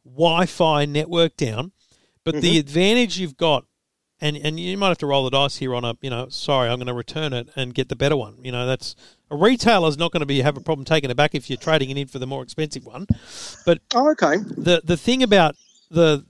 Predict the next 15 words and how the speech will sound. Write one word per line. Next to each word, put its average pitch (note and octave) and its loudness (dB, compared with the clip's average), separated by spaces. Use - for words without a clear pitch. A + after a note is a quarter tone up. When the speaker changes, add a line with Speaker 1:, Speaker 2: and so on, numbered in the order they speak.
Speaker 1:
she's G3+ -2
wired F#3 6
into E3 -2
the C#3+ 2
R D3+ 4
B C#3+ -6
K C3 -2
fifty, - -4
which D3+ -12
means D#3 0
she's F#3+ -2
essentially D#3+ -2
not D3 -8
using C3 -6
Wi-Fi. A#2+ -6